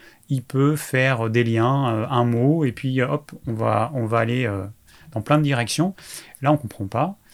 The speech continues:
Et je trouve que c'est super, euh, super, euh, euh, efficace pour se détendre. Voilà. Bon, voilà. Je partage ça quand je trouve un truc, euh, si, euh,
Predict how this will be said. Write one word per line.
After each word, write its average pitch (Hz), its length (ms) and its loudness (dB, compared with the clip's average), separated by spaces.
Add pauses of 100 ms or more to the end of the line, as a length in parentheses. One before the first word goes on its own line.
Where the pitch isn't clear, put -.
(320)
Et 151 240 -2
je 120 100 -4
trouve 175 360 -8
que 143 120 -2
c'est 147 200 -4
super, 143 580 -4
euh, 113 500 -4 (240)
super, 135 760 -4
euh, 113 180 -2 (320)
euh, 101 240 -6 (840)
efficace 135 500 -2
pour 120 160 -8
se 110 40 -4
détendre. 110 460 -6
Voilà. 110 260 -6 (1160)
Bon, 117 220 -2 (460)
voilà. 117 360 2
Je - 80 -16
partage - 420 2
ça 135 260 6
quand 123 100 -2
je - 80 -10
trouve 123 160 0
un 120 100 2
truc, 117 460 -4
euh, 101 340 -4 (560)
si, 120 420 -4
euh, 101 220 -2